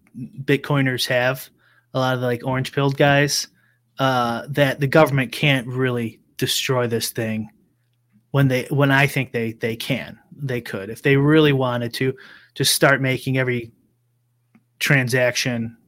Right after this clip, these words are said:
illegal, just, or just don't allow banks to do process transactions.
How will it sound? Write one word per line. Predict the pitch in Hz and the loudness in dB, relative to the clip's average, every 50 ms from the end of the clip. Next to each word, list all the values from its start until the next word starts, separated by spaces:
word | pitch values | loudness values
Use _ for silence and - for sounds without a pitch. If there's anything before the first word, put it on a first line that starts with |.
| _ _ _ _ _ _ _ _ _ - | _ _ _ _ _ _ _ _ _ -2
illegal, | 143 131 127 135 151 147 123 117 110 113 | 0 2 4 4 4 2 2 0 -2 -2
just, | 117 117 - 135 | -4 -6 -6 -6
or | 123 139 131 131 | -2 -2 0 0
just | 127 135 131 | -2 -2 -2
don't | - 147 143 143 | 0 0 0 0
allow | 143 - 143 143 143 139 139 | 0 0 2 4 4 4 4
banks | 120 - 135 127 131 135 - - | 2 2 0 2 2 2 0 -2
to | - 123 | -4 -4
do | 113 131 131 127 120 135 - - | -4 -2 -4 -4 -6 -8 -12 -8
process | - 143 131 120 - 139 127 | -4 -4 -2 -2 -4 -4 -6
transactions. | - - 135 120 123 117 131 123 123 117 - 156 151 143 - | -4 -4 -4 -4 -4 -2 -2 -2 -2 -2 -4 -4 -4 -6 -6